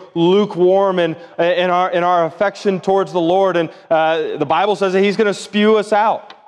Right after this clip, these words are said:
He would rather us be cold or hot. Because God is God, because he loves us, because he desires to have our hearts, we must give him all of our hearts rather than just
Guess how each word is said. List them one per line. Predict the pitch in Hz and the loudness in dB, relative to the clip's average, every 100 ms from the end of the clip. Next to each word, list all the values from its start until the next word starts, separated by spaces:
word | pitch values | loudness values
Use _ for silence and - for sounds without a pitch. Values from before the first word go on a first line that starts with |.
| _ _ _ _ - | _ _ _ _ -4
He | 185 | 0
would | 180 | 2
rather | 196 202 202 | 2 2 0
us | 190 | 0
be | 208 | -2
cold | 208 196 214 208 165 - - | 0 0 2 2 -2 -12 -4
or | 185 190 | 0 0
hot. | 190 208 139 - _ _ _ _ _ _ _ _ _ _ _ _ _ _ _ _ _ _ _ _ _ _ _ _ _ - | 0 0 -2 -8 _ _ _ _ _ _ _ _ _ _ _ _ _ _ _ _ _ _ _ _ _ _ _ _ _ -10
Because | 156 185 165 | -2 0 0
God | 170 175 190 | 0 2 0
is | 160 | -2
God, | 147 175 196 | 0 2 2
because | 175 175 175 | 0 -2 -2
he | 165 | -2
loves | 151 175 180 | 0 0 2
us, | 202 196 | -2 -2
because | 170 175 170 | -2 -2 0
he | 170 | 0
desires | 147 151 180 196 - | 0 0 0 0 0
to | |
have | 175 170 | 0 0
our | 156 | 0
hearts, | 170 185 - - - | 0 -2 -4 -20 -8
we | 175 208 | -2 0
must | 202 180 127 | 0 -2 -6
give | 131 214 185 | 0 0 2
him | 180 160 | 0 0
all | 156 196 190 | 2 2 2
of | 156 | 2
our | 151 135 | 2 0
hearts | 156 165 135 135 - - - _ _ _ _ _ - | 2 2 2 -2 -10 -20 -20 _ _ _ _ _ -2
rather | 156 170 160 | 0 0 0
than | 143 151 135 | 0 -2 0
just | 156 - - | -2 -4 -10